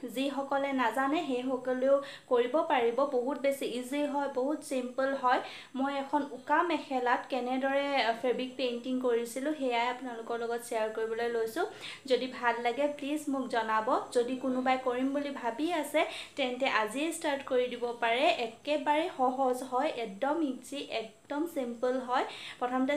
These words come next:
চিম্পলৰ পৰাই আৰম্ভ কৰিব লাগে, তেতিয়া পাছলৈ বেলেগ বেলেগ ডিজাইনখিনিও আপোনালোকে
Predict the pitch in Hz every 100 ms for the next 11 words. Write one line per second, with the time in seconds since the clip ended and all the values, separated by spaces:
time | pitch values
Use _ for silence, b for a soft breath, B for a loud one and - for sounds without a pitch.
0 | 285 254 240 247 254 254 262 285 269 247
1 | 247 247 247 233 226 226 226 226 302 262
2 | 254 247 240 233 - 220 240 277 208 214
3 | 226 233 240 240 214 226 214 226 247 240
4 | 262 254 233 226